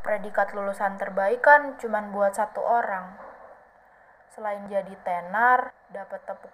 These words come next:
tangan paling meriah pas acara wisuda. Lulusan terbaik juga dapat hadiah uang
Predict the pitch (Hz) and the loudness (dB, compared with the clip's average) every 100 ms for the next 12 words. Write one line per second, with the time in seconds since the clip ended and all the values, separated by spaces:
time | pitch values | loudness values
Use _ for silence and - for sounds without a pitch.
0 | - 233 262 262 247 240 240 220 196 202 | -10 -6 -6 -4 -2 -2 -2 -4 -4 -6
1 | 202 233 247 254 233 233 - 202 - - | -10 -8 0 2 4 2 -2 -2 -6 -6
2 | - 196 196 180 185 196 - 233 220 220 | -6 2 6 6 4 -2 -6 -6 6 10
3 | 220 233 233 - - _ _ _ - - | 10 8 2 -14 -20 _ _ _ -10 -6
4 | - 220 220 214 - 262 254 214 202 196 | -6 -6 -6 -2 4 4 4 2 2 0
5 | - 196 - 220 233 196 202 202 - 180 | -4 -14 -2 2 2 0 -6 -6 -8 -8
6 | 196 185 208 208 196 190 | -6 -6 -4 -4 -4 -4